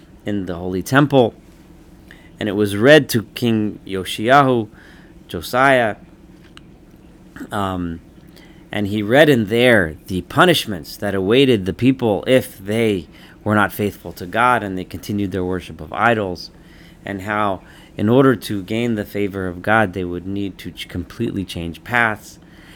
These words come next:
And after this reading and interpretation of the Torah scroll was confirmed by Huldah,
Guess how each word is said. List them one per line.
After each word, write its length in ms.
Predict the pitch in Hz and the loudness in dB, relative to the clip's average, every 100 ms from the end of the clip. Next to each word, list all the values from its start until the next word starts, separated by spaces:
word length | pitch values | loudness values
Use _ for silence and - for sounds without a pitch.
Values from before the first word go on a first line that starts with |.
| - | -8
And 120 | 101 | 0
after 320 | 110 151 - 131 | 6 6 6 4
this 360 | 135 127 - - - - - - | 4 2 -4 -16 -20 -20 -20 -6
reading 440 | 123 151 175 156 | 4 6 8 8
and 100 | 123 | 6
interpretation 840 | 113 101 117 110 - 143 151 131 113 | 4 2 -2 -4 0 0 0 -2 -4
of 140 | 104 | -4
the 100 | 92 | -6
Torah 360 | 92 110 107 101 | -6 -2 0 -2
scroll 600 | - - 139 143 117 95 | -4 0 2 4 2 -2
was 400 | 92 90 - - - - - - - | -4 -6 -10 -18 -20 -20 -20 -20 -2
confirmed 800 | 123 95 135 165 143 113 95 - - - - - | -2 0 4 6 6 4 -2 -8 -20 -20 -20 -12
by 420 | 95 135 135 117 | 0 4 6 4
Huldah, 600 | - 131 147 139 135 104 | 2 2 4 4 2 0